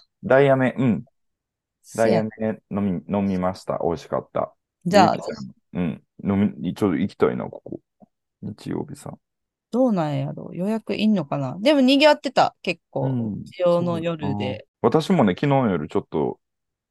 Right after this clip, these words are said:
Speaker 1: 出かけて、出かけて飲み、飲みに出てまして。
Speaker 2: ああ、そうなんや。
Speaker 1: うん。あ、俺、あの、北浜にいてん。
Speaker 2: あ、いいやん。北浜の方も行きたかった。
Speaker 1: よかった。やっぱ北浜。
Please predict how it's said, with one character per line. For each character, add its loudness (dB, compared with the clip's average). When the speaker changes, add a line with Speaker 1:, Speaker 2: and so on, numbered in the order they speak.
Speaker 1:
出 0
か 0
け -2
て、 -2
出 -2
か -2
け -8
て -6
飲 -4
み、 -6
飲 -4
み -4
に -4
出 -2
て -8
ま -4
し -18
て。 -10
Speaker 2:
あ 8
あ、 6
そ 0
う 4
な 6
ん 2
や。 0
Speaker 1:
う 2
ん。 0
あ、 4
俺、 4
あ 6
の、 2
北 -2
浜 0
に -4
い -14
て -12
ん。 -16
Speaker 2:
あ、 4
い 4
い -
や 8
ん。 -6
北 -4
浜 2
の 2
方 0
も -2
行 -8
き -20
た -2
か 2
っ 2
た。 -2
Speaker 1:
よ 0
か -12
っ -20
た。 0
や 0
っ -20
ぱ -2
北 -10
浜。 -4